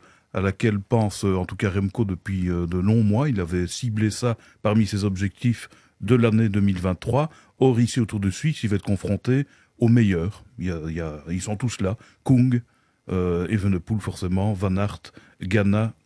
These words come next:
qui revient, qui a aussi dû abandonner pour, euh, cause de covid au Giro, et Bisseguer. Il ne manque en fait que, je dirais, Foss, euh, le champion du monde en titre, euh, et j'en oublie sans doute d'autres, mais bon, les meilleurs sont là.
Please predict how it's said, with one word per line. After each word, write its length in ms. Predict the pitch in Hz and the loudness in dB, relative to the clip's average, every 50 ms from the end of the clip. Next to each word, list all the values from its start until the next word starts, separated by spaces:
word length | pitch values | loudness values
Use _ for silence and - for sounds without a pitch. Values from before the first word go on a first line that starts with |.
| _ _ _ | _ _ _
qui 160 | - - 107 | -6 -4 -4
revient, 400 | 98 - 98 90 80 101 101 92 - | -2 -2 -4 -2 -2 -2 -2 -2 -2
qui 260 | - 107 92 90 90 | -6 -8 -6 -4 -4
a 60 | 87 85 | -2 -2
aussi 280 | 87 85 - - 110 | -4 -4 -4 -6 -2
dû 140 | 95 101 104 | 0 0 0
abandonner 380 | 95 87 98 92 92 95 98 92 | 0 0 0 0 0 0 -2 -2
pour, 280 | - 101 87 92 92 | -4 -8 -6 -4 -4
euh, 100 | 90 85 - - - - _ | -4 -6 -8 -14 -20 -20 _
cause 200 | - 110 98 87 | -6 -4 -4 -2
de 60 | 95 | -4
covid 260 | 85 - 107 95 107 90 98 | -2 -2 0 0 0 -2 -2
au 80 | 90 | -4
Giro, 380 | 82 85 92 90 113 123 139 - - | -2 -4 -2 0 0 -2 -2 -4 -8
et 180 | 60 85 117 | -6 -6 -4
Bisseguer. 500 | 107 110 113 110 - 123 110 98 95 90 90 | -4 -4 -6 -4 -4 -4 -2 -2 -4 -4 -4
Il 80 | 101 107 | -4 -2
ne 60 | 113 | -2
manque 280 | 113 123 120 107 98 | -2 -2 -4 -4 -4
en 120 | 113 107 101 | -6 -6 -6
fait 280 | - - - 135 131 - - _ | -8 -10 -10 -10 -10 -12 -12 _
que, 260 | 113 101 98 95 95 - _ _ _ _ _ | -8 -6 -6 -6 -8 -10 _ _ _ _ _
je 120 | - - | -16 -12
dirais, 320 | 87 98 104 90 107 107 98 | -8 -6 -6 -4 -4 -4 -4
Foss, 480 | - - - 127 135 131 - - - | -6 -6 -6 -4 -4 -4 -8 -12 -10
euh, 200 | 110 95 92 92 92 - _ _ _ _ _ - | -8 -6 -6 -8 -10 -12 _ _ _ _ _ -16
le 60 | 104 | -12
champion 340 | - - 101 - - 110 101 | -8 -8 -8 -6 -4 -4 -2
du 100 | 107 101 | -2 -2
monde 220 | 104 101 98 90 | -2 -2 0 0
en 120 | 101 90 87 | 0 0 0
titre, 380 | - - 135 - - - - | 0 -2 -4 -4 -4 -4 -2
euh, 260 | 95 90 87 87 87 90 | -2 0 0 0 -2 -2
et 40 | |
j'en 140 | 87 95 90 | -4 -6 -8
oublie 300 | 82 78 76 78 95 87 | -10 -10 -10 -10 -10 -10
sans 140 | - 85 73 | -10 -12 -10
doute 200 | 80 104 98 95 | -8 -8 -6 -4
d'autres, 260 | 127 185 165 - - - | -2 -2 -4 -4 -6 -6
mais 180 | 110 117 104 - - - - - - _ | -4 -4 -4 -6 -10 -16 -20 -20 -10 _
bon, 160 | - 120 113 101 | 2 2 4 4
les 100 | 101 107 | 4 6
meilleurs 340 | 117 127 135 139 123 123 | 6 6 6 4 2 0
sont 180 | - - 117 104 | -2 -4 -2 0
là. 220 | 104 120 160 175 | 0 0 0 -2